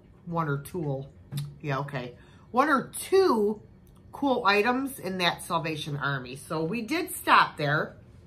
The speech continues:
and I did find one or two cool things in there. So, starting with this, vi-, oh, and it was, um,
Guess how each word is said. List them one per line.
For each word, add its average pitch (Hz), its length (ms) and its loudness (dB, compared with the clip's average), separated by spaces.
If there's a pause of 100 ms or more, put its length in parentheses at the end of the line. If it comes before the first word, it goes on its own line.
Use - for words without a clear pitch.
(360)
and 311 160 2
I 330 140 6
did 339 280 0
find 381 520 2 (460)
one 277 200 6
or 254 120 2
two 233 340 -2
cool 208 280 0
things 175 380 -4
in 151 200 -4
there. 120 220 -6 (1200)
So, 294 540 4 (880)
starting 320 680 4
with 240 320 4 (160)
this, 226 320 -2 (220)
vi-, 175 260 -4
oh, 175 200 2
and 190 180 0
it 226 80 0
was, 220 320 -4
um, 180 560 4